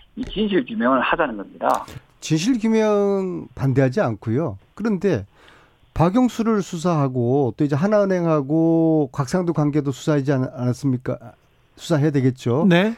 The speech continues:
Speaker 2: 이걸 그 왜 꼭 특검을 가야지 밝힐 수가 있죠? 이번 주도
Speaker 1: 아니,
Speaker 2: 당장에
Speaker 1: 검찰에서
Speaker 2: 검찰이
Speaker 1: 지금 말씀주신 대로
Speaker 2: 불러들이면 되는
Speaker 1: 검찰에서
Speaker 2: 거예요. 그래서
Speaker 1: 예.
Speaker 2: 금-, 특검 말씀하지 말고 김정태, 곽상도 이 관계 수사해라.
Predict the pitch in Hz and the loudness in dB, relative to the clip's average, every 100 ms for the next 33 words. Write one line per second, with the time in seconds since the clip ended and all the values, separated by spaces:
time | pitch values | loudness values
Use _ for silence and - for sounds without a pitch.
0 | - 202 262 185 202 185 - - 156 190 | -2 2 2 2 0 0 -6 2 2 2
1 | 220 - - - 269 247 147 147 151 139 | -2 -2 -4 2 2 2 2 2 2 -2
2 | 127 131 151 127 101 - 190 226 190 233 | -2 -2 2 2 0 -4 -4 -2 0 2
3 | 233 220 214 - 165 180 170 214 247 254 | 2 0 0 0 2 2 4 2 4 2
4 | 262 233 214 202 196 - 208 185 226 170 | 2 0 0 2 2 4 2 4 4 4
5 | 110 151 220 185 170 - 208 285 240 226 | 2 0 2 2 2 2 6 6 6 4
6 | 240 165 170 208 170 147 190 160 98 - | 4 4 4 6 6 4 2 0 -2 -8
7 | _ 202 202 156 170 185 - - - 302 | _ 2 4 4 2 0 -2 -4 2 4
8 | 247 156 196 165 180 202 127 135 208 113 | 6 4 2 2 4 4 4 2 2 2
9 | - - - _ _ _ _ - 208 226 | -4 -20 -20 _ _ _ _ -2 2 4
10 | 254 - 240 151 92 _ _ _ _ _ | 2 4 4 4 0 _ _ _ _ _
11 | - 190 185 226 208 214 156 104 208 196 | -2 -2 2 0 2 2 2 2 0 0
12 | 208 214 202 226 180 185 139 | 0 -2 0 2 4 2 0